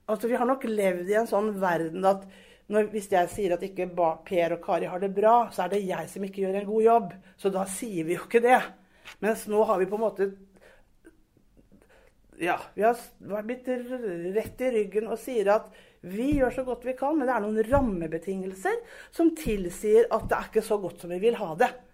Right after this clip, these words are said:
Og jeg tenker at, jeg tenker at, ehm, at, ehm, personalet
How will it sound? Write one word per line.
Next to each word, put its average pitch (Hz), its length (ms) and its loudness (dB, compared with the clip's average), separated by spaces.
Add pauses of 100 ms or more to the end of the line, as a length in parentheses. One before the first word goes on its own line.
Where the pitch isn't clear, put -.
(1200)
Og 214 140 4
jeg 247 280 6
tenker 220 460 0
at, - 260 0 (760)
jeg 247 200 8
tenker 226 560 8
at, 226 320 6
ehm, 233 320 10 (1040)
at, - 400 0
ehm, 214 400 6 (840)
personalet 196 1200 4